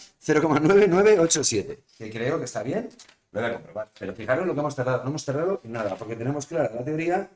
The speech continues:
¿Dónde está? Lo hemos clavado. Eh, y tenemos ya, no sé cuánto valía esto. Pues valdrá, un punto. Sí, supongo. Eh, hemos tardado nada, porque no sabemos esto de aquí, no sa-, hemos sabido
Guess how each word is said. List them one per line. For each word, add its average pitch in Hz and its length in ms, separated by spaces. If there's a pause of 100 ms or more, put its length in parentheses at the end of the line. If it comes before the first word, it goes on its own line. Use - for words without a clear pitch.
(540)
¿Dónde 98 160
está? 127 240 (1000)
Lo 117 140
hemos 117 160
clavado. 76 220 (680)
Eh, 117 380
y 113 80
tenemos 135 360
ya, 160 200
no 143 80
sé 139 140
cuánto 117 240
valía 98 200
esto. - 320 (320)
Pues 95 140
valdrá, 92 320
un - 80
punto. 110 460 (280)
Sí, - 220
supongo. 92 360 (1700)
Eh, 113 920 (140)
hemos 117 200
tardado 151 220
nada, 147 200
porque 110 140
no 113 80
sabemos 131 360
esto 143 180
de 135 80
aquí, 180 280
no 151 120
sa-, - 180
hemos 127 180
sabido 131 540